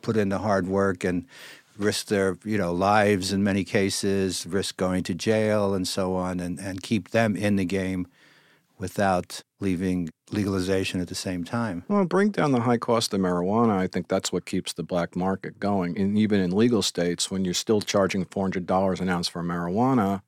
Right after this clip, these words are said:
Speaker 2: and black market, you know, sellers can sell it to you for three hundred, then it's gonna leave the up-, opportunity open for, you know, for illegal sales. So, you know, th-, there's sort of this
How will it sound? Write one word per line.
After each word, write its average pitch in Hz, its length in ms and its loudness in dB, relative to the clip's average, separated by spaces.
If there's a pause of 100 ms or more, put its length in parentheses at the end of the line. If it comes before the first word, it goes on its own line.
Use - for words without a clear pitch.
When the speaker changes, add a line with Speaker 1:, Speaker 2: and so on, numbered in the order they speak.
(120)
Speaker 2:
and 92 440 -2
black 95 280 0
market, 92 640 0
you 95 80 -2
know, 90 320 -4 (160)
sellers 101 500 0
can 90 340 -4
sell 92 280 -2
it 90 80 -4
to - 80 -8
you 90 60 -2
for 87 120 -12
three 127 240 0
hundred, 95 540 -2
then 95 580 -2
it's 95 120 -8
gonna 95 300 -4
leave 95 240 -4
the 92 140 -2
up-, 92 240 -4 (300)
opportunity 92 760 -6 (360)
open 104 340 4
for, 92 560 -2
you 101 140 -2
know, 90 160 -2
for 90 240 -6
illegal 98 320 0
sales. 120 480 0 (380)
So, 113 260 4
you 151 120 4
know, 139 160 4
th-, 139 200 6
there's 143 160 4
sort 147 180 6
of 123 100 4
this 113 280 4